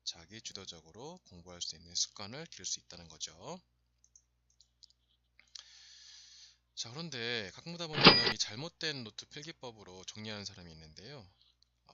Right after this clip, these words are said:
아무 생각 없이 쓴다거나 또는 아무도 알아볼 수 없게 쓴다거나 또는 너무 꾸미는 데에만 집착하면은 시간만 많이 걸리겠죠. 그리고 중요한 내용을 다 담는다고 빽빽하게 적는 것은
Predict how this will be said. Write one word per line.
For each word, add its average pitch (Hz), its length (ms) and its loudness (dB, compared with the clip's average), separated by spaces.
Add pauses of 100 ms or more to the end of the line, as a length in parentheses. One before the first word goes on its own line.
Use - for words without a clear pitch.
아무 120 160 -4
생각 135 240 -2
없이 - 220 -2
쓴다거나 95 500 -10 (520)
또는 98 240 -16 (500)
아무도 113 340 -6
알아볼 110 240 -6
수 - 120 -2
없게 - 200 -10
쓴다거나 87 600 -8 (420)
또는 113 360 -12 (400)
너무 117 260 -6
꾸미는 190 460 -6
데에만 101 380 -6
집착하면은 90 720 -4
시간만 175 420 2
많이 87 180 -10
걸리겠죠. 104 560 -8 (480)
그리고 90 640 -14
중요한 135 440 -2
내용을 120 340 -6
다 - 240 0
담는다고 113 720 -8 (140)
빽빽하게 131 460 -14
적는 87 300 -8
것은 143 320 -8